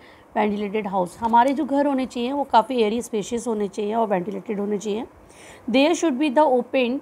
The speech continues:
space in the every houses। हमारा जो भी घर होता है वो काफ़ी खुला हुआ होना चाहिए, स्पेशियस होना चाहिए। Too much of the furniture and the unnecessary things stop, stop the fresh air of pass through the houses। अगर हम अपने घर में ज़्यादा फर्नीचर वगैरह लगा देते तो फ्रेश एयर का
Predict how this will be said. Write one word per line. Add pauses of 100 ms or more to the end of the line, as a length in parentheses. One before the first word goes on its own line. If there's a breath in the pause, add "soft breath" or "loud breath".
space
in
the
every
houses।
हमारा
जो
भी
घर
होता
है
वो
काफ़ी (260)
खुला
हुआ (460 loud breath)
होना
चाहिए,
स्पेशियस
होना
चाहिए। (500 loud breath)
Too
much
of
the
furniture
and
the
unnecessary
things
stop, (340)
stop
the
fresh
air
of (220)
pass
through
the
houses। (420 loud breath)
अगर
हम
अपने
घर
में
ज़्यादा
फर्नीचर
वगैरह
लगा
देते
तो
फ्रेश
एयर
का